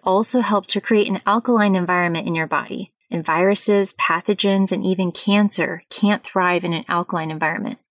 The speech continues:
In fact, Doctor Warburg, in his Nobel Peace winning study, stated that healthy tissues are alkaline,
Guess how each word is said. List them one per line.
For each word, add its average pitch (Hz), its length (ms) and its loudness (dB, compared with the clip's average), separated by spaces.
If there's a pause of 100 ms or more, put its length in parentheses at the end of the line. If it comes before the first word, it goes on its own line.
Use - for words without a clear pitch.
(280)
In 202 160 4
fact, 175 460 -2
Doctor 175 320 -4
Warburg, 180 640 2 (100)
in 202 140 2
his 196 180 2
Nobel 226 380 4
Peace - 380 -2
winning 202 280 4
study, - 560 -4
stated 208 420 2
that - 120 -4
healthy 254 420 0
tissues 180 560 2
are 175 180 -2 (100)
alkaline, 185 720 -2